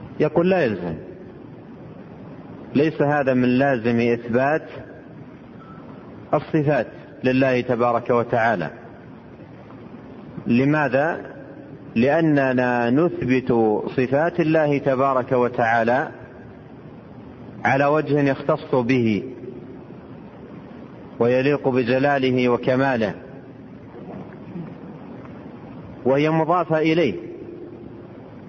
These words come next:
وما يضاف إليه سبحانه من الصفات فإنه يليق بجلاله وكماله،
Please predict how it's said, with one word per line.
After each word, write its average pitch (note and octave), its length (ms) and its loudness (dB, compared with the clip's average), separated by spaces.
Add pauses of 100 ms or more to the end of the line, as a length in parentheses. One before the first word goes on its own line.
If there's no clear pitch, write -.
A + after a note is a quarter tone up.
(600)
وما D3 260 4
يضاف D#3 440 4
إليه D3+ 440 4
سبحانه B2+ 680 2 (1080)
من D3 180 4
الصفات B2 600 2 (1400)
فإنه E3 500 6
يليق D#3 380 4
بجلاله C3+ 720 4
وكماله، D#3+ 600 2